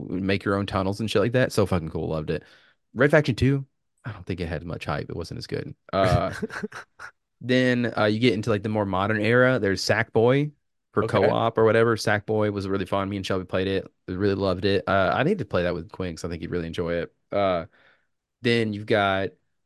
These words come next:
Speaker 1: World of Warcraft, obviously.
Speaker 2: I was gonna say, if you have
Speaker 1: Yeah,
Speaker 2: this list and
Speaker 1: it's
Speaker 2: don't have that on there.
Speaker 1: it's obviously on there. Like, it's just, again, uh, so much of my, like, teenage years spent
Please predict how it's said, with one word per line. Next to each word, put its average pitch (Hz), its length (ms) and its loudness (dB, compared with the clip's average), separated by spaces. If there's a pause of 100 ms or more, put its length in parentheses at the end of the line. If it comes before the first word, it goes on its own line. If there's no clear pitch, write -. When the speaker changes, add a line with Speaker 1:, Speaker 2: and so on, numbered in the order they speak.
(640)
Speaker 1:
World 147 200 4
of 131 60 4
Warcraft, 117 460 4
obviously. 101 540 0
Speaker 2:
I 98 140 6
was 107 260 4
gonna 117 320 4
say, 101 240 4
if 95 120 -4
you 139 180 6
have 120 140 10
Speaker 1:
Yeah, 101 100 6
Speaker 2:
this 95 140 0
list 107 260 4
and 95 80 0
Speaker 1:
it's 90 80 -6
Speaker 2:
don't 92 220 2
have 90 200 0
that 87 140 2
on 82 160 -2
there. 71 240 -10 (220)
Speaker 1:
it's 113 160 0
obviously 117 380 2
on 95 200 -2
there. 95 240 -2
Like, 92 180 -2
it's 98 140 -2
just, - 420 -4
again, 95 540 -4
uh, 95 340 0
so 110 200 -2
much 104 200 -2
of 101 60 -4
my, 95 200 -2
like, 87 280 -4
teenage 98 400 -6
years 92 320 -2
spent - 500 -4